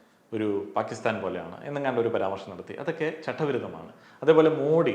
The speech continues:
പ്രചാരണത്തിൻ്റെ ഭാഗമായിട്ട് രണ്ടായിരത്തി പത്തൊൻപത് മുതൽ തന്നെ പല വേദികളിൽ പറഞ്ഞിട്ടുള്ളതാണ്, നമ്മുടെ പട്ടാളം അതേപോലെ തന്നെ വീരമൃത്യു പ്രാപിച്ച ജവാന്മാർ, അങ്ങനെയൊന്നും ഇലക്ഷൻ പ്രചാരണത്തിൽ പറയരുത് എന്ന് വ്യക്തമായിട്ടുള്ള മാർഗനിർദ്ദേശങ്ങൾ ഉണ്ടായിട്ടും ഇതെല്ലാം പ്രചാരണത്തിൽ ഉപയോഗിക്കുന്നു.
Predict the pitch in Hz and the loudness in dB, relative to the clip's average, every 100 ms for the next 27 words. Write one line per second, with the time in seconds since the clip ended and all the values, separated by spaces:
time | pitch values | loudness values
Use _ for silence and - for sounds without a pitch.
0 | - - 123 127 127 127 127 117 107 104 | -2 -4 0 2 2 -2 -2 0 0 -2
1 | 101 104 104 110 113 107 - 107 113 117 | -6 -6 -2 -2 -2 -4 -4 -2 -2 0
2 | 113 - - - - 175 190 185 160 151 | -2 -4 -12 -10 -2 2 4 4 4 4
3 | 147 143 123 123 127 131 131 123 107 107 | 6 4 4 2 2 2 0 2 0 0
4 | 101 98 92 92 101 - - 113 120 117 | -2 -2 -2 -6 -10 -14 -6 0 2 2
5 | 110 104 110 107 110 - - 107 110 110 | 0 0 0 0 -4 -12 -6 0 0 0
6 | 107 107 104 110 127 139 131 - - 107 | -2 -6 -4 0 2 2 2 -2 -4 -4
7 | - - - 123 120 120 120 110 107 107 | -6 -14 -2 6 6 4 0 0 0 -2
8 | 104 101 - - 175 196 247 220 214 139 | -4 -8 -10 -8 -4 0 2 2 2 -2
9 | - - 123 135 - 160 156 139 127 127 | -4 -4 -2 -2 -2 -2 -2 -2 2 0
10 | 127 127 127 - 113 127 123 120 113 110 | 0 -4 -4 0 0 2 0 0 -2 -2
11 | 104 - 139 123 127 113 104 113 139 147 | -4 -4 -2 -2 -2 -4 -2 0 2 0
12 | 127 117 113 117 104 101 101 85 160 - | 2 0 0 -4 -6 -4 -4 -2 -6 -8
13 | - - - 147 160 151 147 113 113 117 | -16 -20 -10 0 2 2 0 0 2 0
14 | 120 113 95 87 85 87 | -2 -4 -4 -6 -8 -12